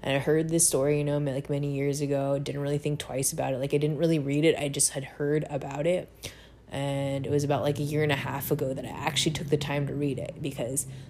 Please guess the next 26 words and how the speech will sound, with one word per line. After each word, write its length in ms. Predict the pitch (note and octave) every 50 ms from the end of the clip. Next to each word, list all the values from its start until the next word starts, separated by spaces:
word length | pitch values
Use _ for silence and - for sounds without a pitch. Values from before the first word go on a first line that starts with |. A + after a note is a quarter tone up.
| - -
there 80 | - D3
was 100 | C#3+ C#3+
a 60 | C#3
lot 320 | C#3 C3+ C3+ C3 C3 D3
of 60 | C#3+
signs 340 | C#3 - C#3+ C#3 C#3+ C#3+ C#3+ D3
and 80 | D3
synchronicities 880 | - - C#3 C#3 - C#3+ C#3 C3+ C#3 - - D3 D3 C3+ C#3 C3+ - -
pointing 420 | - - D3+ D#3 D3+ D3+ D3 C#3+
me 220 | C#3 C#3+ C#3+ C#3+ D3
to 500 | D3 - - D#3 D3 C#3+ C#3+ C#3+ C#3 C3+
that 200 | - - - -
fucking 340 | - - C#3 - D3 C#3+ C3
reading. 380 | C3 C3+ C#3+ C#3+ - - - - - - - - - - - - - -
And 160 | - C#3 C#3
I 80 | C#3 C3+
read, 280 | C3+ C#3 C#3 C3+ -
like, 160 | C3+ C#3+ C#3+
a 80 | D3 C3+
really 380 | C3+ C3+ C#3 C#3+ D3 C#3+ C#3+ C#3+
great 480 | - - C#3+ C#3+ C#3+ B2+ - D3+ -
book 300 | - C#3 D3+ C#3+ - - - - - -
of 280 | D#3+ D3 C#3+ C#3+ D#3
that 280 | D3+ D3 C#3 C#3 C#3+ E3
book. 340 | F3 F3+ F#3+ F#3+ F#3+ - - - - -
So 460 | - - - C3 - - - -